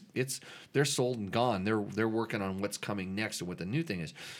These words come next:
So you have to talk to guys that work on 'em all the time. So I, I do try to talk to guys like this all the time. So I have this K T M five hundred that has a tick, and I posted about it about two years ago. And, and I, it was a bike that I got from somebody else, so it wasn't my bike, so I don't know the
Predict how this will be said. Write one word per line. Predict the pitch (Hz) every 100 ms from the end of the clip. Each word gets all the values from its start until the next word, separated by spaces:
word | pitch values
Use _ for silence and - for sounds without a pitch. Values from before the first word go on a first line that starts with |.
| -
So | - 190
you |
have | 202
to |
talk | 190 175
to | 175
guys | 151 147
that | -
work | 107 135 123
on | 92
'em | 85
all | 80
the | 82
time. | 73 65 - - - - _ _ - - -
So | 131
I, | 113 -
I | 110
do | 95 127 127 127 123 - - - - - -
try | - 127
to | 104
talk | - 123 120 -
to | - 98
guys | 98 95 92
like | 92 -
this | 92 92
all |
the | -
time. | 175
So | 143 104 - - - - - -
I |
have | 156
this | 165
K | - 147
T | 151
M | 135
five | 117 107
hundred | 110 107
that | -
has | 107 95
a |
tick, | - - 98
and | 98
I | 98 -
posted | 185 220 - 170
about | 139 120
it | 104
about | 95 - -
two | -
years | 165 135 110
ago. | 95 85 82 113 - - - - -
And, | 113 - 120
and | 117
I, | 113
it | 127
was | 117
a | 107
bike | 101 147 151
that | 143
I |
got | - -
from | 143
somebody | 131 135 135 98
else, | 92 -
so | 101
it | 101
wasn't | 113 120
my | 117
bike, | 92 95
so | - 101
I |
don't | 113
know | 113
the | 104